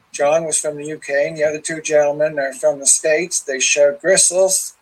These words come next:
and blood clots in people that died that, that were vaccinated. And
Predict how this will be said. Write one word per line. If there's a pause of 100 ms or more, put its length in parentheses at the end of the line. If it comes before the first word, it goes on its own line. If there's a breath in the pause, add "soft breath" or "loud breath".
(800 soft breath)
and
blood
clots
in
people
that
died (120)
that, (120)
that
were
vaccinated.
And